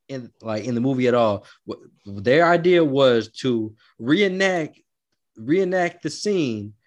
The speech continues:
from the comics with, um, with Gwen, but replace it with M J to where P-, where him and Peter, he kidnaps Gwen, um, he kidnaps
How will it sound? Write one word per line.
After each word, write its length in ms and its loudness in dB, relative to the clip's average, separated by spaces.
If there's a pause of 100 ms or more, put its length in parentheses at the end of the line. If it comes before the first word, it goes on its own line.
(140)
from 200 -4
the 60 -8
comics 540 -4
with, 280 -8
um, 280 -6
with 160 -6
Gwen, 280 0
but 120 -2
replace 380 -2
it 80 -2
with 180 -4
M 180 -4
J 360 -6 (340)
to 100 -10
where 420 -2 (280)
P-, 80 -6 (240)
where 260 -2
him 380 -2
and 120 -4
Peter, 440 0
he 160 -2
kidnaps 560 -6
Gwen, 280 -8
um, 240 -8
he 120 -8
kidnaps 640 0